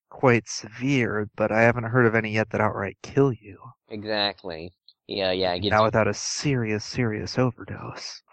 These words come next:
Speaker 2: Due to a post-autopsy death, uh,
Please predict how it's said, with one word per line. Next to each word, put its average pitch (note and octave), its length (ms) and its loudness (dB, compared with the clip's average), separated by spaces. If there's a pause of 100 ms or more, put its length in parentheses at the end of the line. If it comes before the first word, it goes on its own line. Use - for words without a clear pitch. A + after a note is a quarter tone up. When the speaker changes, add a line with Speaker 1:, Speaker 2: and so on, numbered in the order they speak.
(920)
Speaker 2:
Due D3+ 160 0
to A#2+ 340 0
a G2 80 4
post-autopsy G2 1000 2
death, E2+ 280 -2 (180)
uh, F2+ 240 2